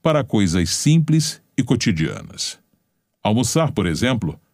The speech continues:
será uma maior fonte de prazer para a pessoa que, por si mesma,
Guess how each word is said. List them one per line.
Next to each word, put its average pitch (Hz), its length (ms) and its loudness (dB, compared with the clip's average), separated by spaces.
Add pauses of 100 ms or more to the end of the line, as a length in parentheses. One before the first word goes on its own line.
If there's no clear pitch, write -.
(240)
será 170 280 2
uma 123 200 2
maior 98 400 2
fonte 165 380 2
de 92 80 2
prazer 92 460 0
para 87 180 0
a - 20 -2
pessoa 92 560 -2
que, - 140 -2
por - 240 -8
si - 180 0
mesma, 113 480 2